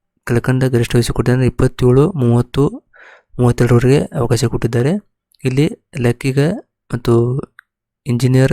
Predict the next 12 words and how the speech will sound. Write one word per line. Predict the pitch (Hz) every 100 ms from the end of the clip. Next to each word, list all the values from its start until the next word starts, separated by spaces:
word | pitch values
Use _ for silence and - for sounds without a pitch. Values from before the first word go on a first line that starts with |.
| - _ -
ಇನ್ಸ್‌ಪೆಕ್ಟರ್, | 135 - - 135 135 -
ಟೆಕ್ನಿಷಿಯನ್ಸ್, | - 123 127 - 135 135 -
ಇನ್ಸ್‌ಪೆಕ್ಟರ್, | 123 - 120 - 135 147
ಟೆಕ್ನಿಷಿಯನ್ | - 120 123 131 127
ಗ್ರೇಡ್, | 131 135 - _ _ _ -
ಅಸಿಸ್ಟೆಂಟ್ | 120 120 - 123
ಗ್ರೇಡ್ | 127 120
ಹುದ್ದೆ | 117 120
ಆಗಿವೆ | 117 117
ಇವು. | 117 156 202 _ _ _ _ _ _ -
ಇಲ್ಲಿ | 127 131 175 226 _ - -
ಇದು | 127 120